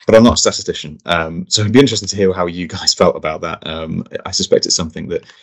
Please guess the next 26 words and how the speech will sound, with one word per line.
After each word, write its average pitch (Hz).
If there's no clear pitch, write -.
it, 104
maybe 98
it's 95
just -
a 92
bit -
clumsy, 98
maybe 92
it 82
doesn't 90
really 87
affect -
the 95
outcome 85
of 80
the 82
study, 85
but 85
for -
me, 87
it 78
was 85
an 85
illustration 80
of 78
how 85